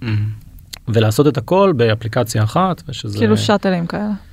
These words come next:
Speaker 2: כן, אבל תחשבי משהו ייקח אותך מהבית לתחנת רכבת, נגיד, או מהבית לאיזושהי תחנה מרכזית, שמשם תיקחי את זה.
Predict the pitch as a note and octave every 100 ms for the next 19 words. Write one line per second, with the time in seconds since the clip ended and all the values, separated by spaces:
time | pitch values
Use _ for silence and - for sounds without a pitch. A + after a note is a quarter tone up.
0 | - - - - - B3 G#3 F#3 F3 -
1 | F#3 F3 D#3 C#3 C3+ B2 - D3 C3+ C3+
2 | C#3+ C#3 C3 A#2+ - A#2 G#2+ A2 E3+ E3
3 | D#3 D3+ C#3+ C#3 B2+ A2 A2 A2 A2 G#2+
4 | G#2+ A2+ - A2+ A2+ A2+ A2+ A2 C#3+ B2+
5 | A2+ G2+ A2 G#2+ - A#2 A2 C#3